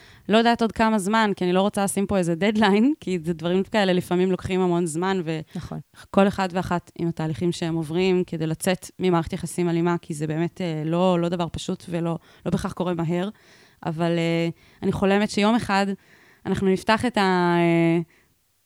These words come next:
Speaker 1: אה, טופס תגובות, אה,
Speaker 2: <laughs>
Speaker 1: טופס אנונימי שאנחנו מקבלות, על ה-, כאילו, עם פנייה אנונימית שאומרת, "היי, זאת טינקרבל, מפרק ככה וככה, אה, תודה על, על הפרק, ואני הצלחתי,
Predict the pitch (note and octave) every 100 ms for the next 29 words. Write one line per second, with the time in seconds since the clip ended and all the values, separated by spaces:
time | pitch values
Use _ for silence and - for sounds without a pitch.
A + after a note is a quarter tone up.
0 | _ - F#3+ F3+ F3 E3+ E3+ A3 A#3 B3
1 | - F#3 F#3 G3 G3+ - - - - F3
2 | E3+ E3+ G3+ G#3+ A3+ G3 F#3+ G3+ G#3 G3+
3 | F#3 F3+ F3+ F3 F3 F#3 F#3+ - - -
4 | E3+ E3+ F3+ - - F#3 F3 F3 F#3 F3
5 | F#3+ G3 G3+ F#3 F3+ F#3 G3 G#3 F3+ F#3+
6 | G3 G3+ D#3+ G3 G3 G3 D#3+ F#3+ - G#3
7 | G3+ F#3+ F#3 F3+ F3+ - - F#3 - F#3+
8 | G3 - G3 G3 F#3 F#3+ F#3+ G3 F#3 F#3
9 | - - - _ - F#3 F#3 F3+ F3 E3+
10 | E3+ - F#3 F#3+ G3+ G#3 G3+ F#3+ - F3
11 | F3 A3+ A3 G#3+ G#3 E3 F3 F3 F3 E3+
12 | E3+ - F#3+ F3 F#3+ F#3